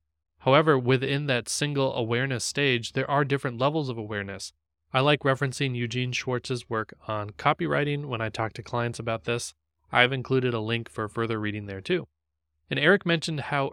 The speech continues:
early stage technical founders view marketing as explaining how awesome their solution is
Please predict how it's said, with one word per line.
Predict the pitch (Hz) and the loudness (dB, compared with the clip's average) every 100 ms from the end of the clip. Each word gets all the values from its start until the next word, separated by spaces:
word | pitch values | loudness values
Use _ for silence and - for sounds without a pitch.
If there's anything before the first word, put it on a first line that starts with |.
| - | 0
early | 151 170 175 | 2 2 0
stage | - 147 143 - | -2 -4 -2 -2
technical | - 151 147 147 | -4 -4 -4 -4
founders | - 131 135 127 | -2 -4 -2 -2
view | 110 120 | -2 -2
marketing | 117 117 117 117 117 | 0 -2 -2 -4 -4
as | 117 107 107 | -4 -6 -4
explaining | 107 - - 113 127 123 104 | -6 -6 -4 -2 0 -2 -4
how | 101 123 | -2 -2
awesome | 143 143 151 175 165 | 2 0 0 -4 -2
their | 165 | -2
solution | - 175 196 - 160 | -2 0 2 2 -2
is | 135 107 | -2 -2